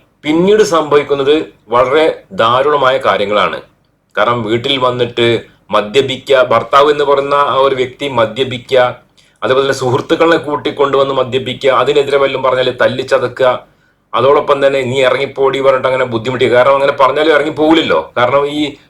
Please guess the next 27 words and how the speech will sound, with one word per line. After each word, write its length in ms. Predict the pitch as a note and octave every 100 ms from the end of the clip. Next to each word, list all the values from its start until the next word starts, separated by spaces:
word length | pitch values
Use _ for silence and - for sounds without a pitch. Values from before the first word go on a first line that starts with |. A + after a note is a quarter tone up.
| _
മൊത്തം 280 | A#2 A#2 D#3
സമൂഹത്തിനെ 540 | D3 C3+ C3 D3+ D#3
വെറുപ്പിച്ച് 380 | D3+ C3+ D3+ D#3+
വന്നൊരു 280 | D3 C#3+ C#3+
സ്ത്രീ 200 | - D3
ആയത് 160 | C#3+
കാരണം 300 | C#3+ C#3 C#3
തന്നെ 260 | C3 C3+ D#3 - _ _ _
ആകെ 520 | A#2+ C3 C#3+ D3+ C#3+ - _
സമ്മർദ്ദത്തിലായിരിക്കുമല്ലോ. 1000 | C#3+ C#3+ C#3+ C#3 C3+ C#3+ C3+ A2+ F#2 D#2+ -
അങ്ങനെ 340 | C3 D3 D3+
ഈ 200 | D3 D3+
സ്ത്രീ 240 | D3 - D3
പോയിട്ട് 260 | C3 B2
ആത്മഹത്യ 380 | - - B2+ B2
ചെയ്യുക, 280 | B2+ A#2+ B2
അങ്ങനെ 260 | A#2 D#3
പല 300 | E3 C#3 C#3
പല 180 | D3 C#3
പ്രശ്നങ്ങളും 500 | C3 A#2+ B2+ A2+ C3+
നേരിട്ട് 320 | A#2 A2 G#2+
കൊണ്ടിരിക്കുകയാണ്. 560 | B2 C#3+ D3+ C#3+ A#2 E2 -
ഇപ്പൊ 200 | D3+ C3+
ദാ 100 | F3+
വീണ്ടും 560 | E3 D3 D#3+ E3+ F3+ -
അടുത്ത 280 | B2+ C3 E3+
വേലിച്ചാട്ടം. 600 | C3+ G#2 G2 F2 -